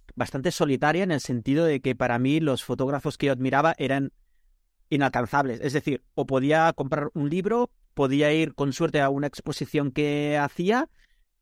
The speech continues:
pero formar parte de su Patreon, ni de coña, no existía esto, ¿no? Eh, entonces, ¿cómo te formabas? A través de libros y en ese momento, claro, tampoco estoy hablando de tantos años, ¿no? <laughs> Pero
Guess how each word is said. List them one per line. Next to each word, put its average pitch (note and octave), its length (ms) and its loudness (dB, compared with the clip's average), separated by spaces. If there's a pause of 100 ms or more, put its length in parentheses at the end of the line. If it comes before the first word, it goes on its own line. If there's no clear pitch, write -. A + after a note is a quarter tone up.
(120)
pero C3+ 840 4
formar C#3 300 -2
parte D#3+ 200 0
de D#3 60 2
su - 140 -6
Patreon, F#3 400 0
ni D3 200 0
de B2 100 -2
coña, D#3 220 2
no C#3+ 60 0
existía C#3+ 580 -2
esto, G#2 340 -4
¿no? D3 220 -6 (640)
Eh, D#3 140 4
entonces, E3 280 0
¿cómo G3+ 180 0
te G#3 100 0
formabas? F3 640 0
A B2+ 80 -2
través B2 280 0
de C#3 80 0
libros G3+ 640 0
y B2 260 -2 (160)
en A#2 140 -4
ese A2 160 -2
momento, A2 280 0
claro, C3 200 2
tampoco G2+ 300 -2
estoy A#2+ 160 0
hablando A2+ 280 2
de A2 80 0
tantos G#2 300 -4
años, A#2+ 300 -2
¿no? C#3 80 -4
<laughs> - 160 -8
Pero D#3+ 280 -4